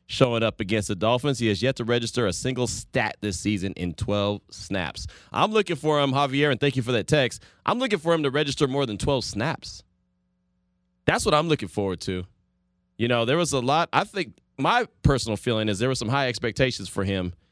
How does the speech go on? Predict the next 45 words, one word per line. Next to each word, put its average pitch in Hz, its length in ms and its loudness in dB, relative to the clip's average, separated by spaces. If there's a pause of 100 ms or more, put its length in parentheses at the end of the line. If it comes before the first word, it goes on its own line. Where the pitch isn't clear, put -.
(260)
heading 120 240 0
into 110 200 0
this 104 180 -2
season. 82 420 -2 (680)
You 104 100 0
know, 101 180 0
I 98 60 0
mean, 101 140 0
I 107 100 0
know 127 220 2
that 123 200 0
he 123 100 0
was 110 160 0
running 135 220 0
with 131 140 0
the 127 80 -4
twos, 143 420 2
and 101 100 0
I, 92 60 -4
but - 160 -2
I 104 80 -2
know 117 180 2
that 123 120 -2
Gus 120 180 4
Bradley 131 320 2
also 127 320 0
wants 117 520 -4 (300)
waves 117 460 2
to 107 80 0
go, 113 140 2
get 117 180 2
after 120 220 0
the 104 80 -2
quarterback. 104 560 0
And 107 160 -2
what 127 120 0
I 120 60 2
saw 156 300 2
from 165 260 -2
him 156 180 0
in 139 60 -2
training 139 300 0
camp 131 200 0
and 98 80 -4
practice, 127 500 -2